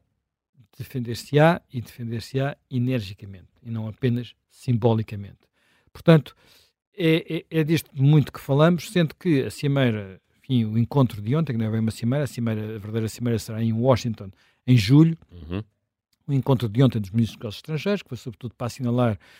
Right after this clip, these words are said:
Speaker 1: os setenta e cinco anos, eh, não nos deixou sinais demasiado, muito encorajadores, portanto não, não houve nenhuma evolução relativamente ao pedido de adesão da Ucrânia,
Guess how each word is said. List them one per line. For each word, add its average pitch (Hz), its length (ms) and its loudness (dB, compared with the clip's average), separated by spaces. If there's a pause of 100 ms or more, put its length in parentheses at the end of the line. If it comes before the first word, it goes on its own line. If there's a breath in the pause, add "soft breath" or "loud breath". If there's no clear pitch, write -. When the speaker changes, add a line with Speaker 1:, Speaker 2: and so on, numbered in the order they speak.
(160 soft breath)
Speaker 1:
os 123 120 -2
setenta - 280 -2
e 113 40 -8
cinco 131 340 2
anos, 147 320 2 (640)
eh, 143 520 0 (180)
não 160 360 4
nos 139 200 2
deixou 147 420 0
sinais 139 480 -6
demasiado, 135 540 -4
muito 131 1040 -6
encorajadores, 135 840 0 (360)
portanto 123 460 -6
não, 131 480 -2
não 127 140 -4
houve 127 240 0
nenhuma 160 400 6
evolução 131 560 2
relativamente 123 560 -4
ao 117 60 -2
pedido 110 500 -2 (540 soft breath)
de 117 240 0
adesão 117 420 0
da 117 100 0
Ucrânia, 143 600 -2